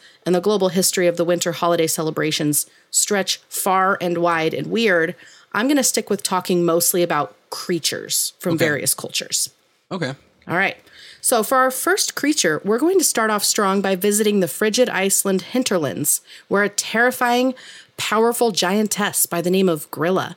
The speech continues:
Speaker 1: has been said to live since at least the thirteenth century.
Speaker 2: Hmm.
Speaker 1: The legend of the giant witch in the Icelandic mountains began first in oral tradition, most likely, and then was documented in historic sagas and poems. One that I saw said, quote,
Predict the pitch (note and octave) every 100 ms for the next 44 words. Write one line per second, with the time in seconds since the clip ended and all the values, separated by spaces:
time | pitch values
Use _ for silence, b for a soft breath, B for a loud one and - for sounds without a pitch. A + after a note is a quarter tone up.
0 | B B B - F#3 F#3+ F3+ - G3+ G3+
1 | G#3+ F#3+ G3+ C3+ - F3+ E3 - - F3
2 | G3+ G#3 B3+ A#3 - - F3 D#3+ - D3+
3 | - - D3 C#3+ B2 - C3+ - _ _
4 | _ _ B B B F#3+ G#3+ B3+ D#4+ C#4+
5 | C#4+ G#3+ G3+ A#3 F3+ F3+ - F3+ - E3+
6 | - F3+ G3 A3 F3 E3 E3+ E3+ F3 E3+
7 | E3 - G3 G3+ - E3 D#3+ - A3+ B3+
8 | F#3+ - D#3 D3+ D3+ C#3+ D3+ F3+ F3+ -
9 | E3 D3+ D#3 D3+ b b b F#3+ G3 G3+
10 | F#3+ G#3 G3+ - F#3 E3+ E3 E3+ F3 -
11 | F#3+ E3+ - F#3 D#3+ D#3 D#3 D#3+ D#3 G#3
12 | F3+ - - - b b b b b b
13 | - A#3 C#4 C#4 A#3 A3 F#3 F#3 F3+ F3+
14 | - F#3 E3 -